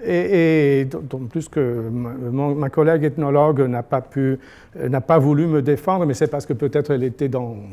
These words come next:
avec son, ses informateurs, donc, euh, chacun, l'autre personne non plus, parce qu'elle, euh, aussi, elle était financée quand même par les, enfin, c'est, c'est intéressant de voir. Je, je, j'en parle parce qu'il y a un réseau,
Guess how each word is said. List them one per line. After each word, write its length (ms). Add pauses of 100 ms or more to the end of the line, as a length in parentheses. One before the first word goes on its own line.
(140)
avec 220
son, 280
ses 240
informateurs, 920
donc, 260
euh, 140 (720)
chacun, 320 (320)
l'autre 380
personne 580
non 240
plus, 260
parce 240
qu'elle, 400
euh, 200 (380)
aussi, 440
elle 160
était 180
financée 500
quand 140
même 200
par 120
les, 180
enfin, 280
c'est, 140
c'est 100
intéressant 400
de 80
voir. 180
Je, 240
je, 200
j'en 180
parle 180
parce 140
qu'il 120
y 40
a 80
un 20
réseau, 540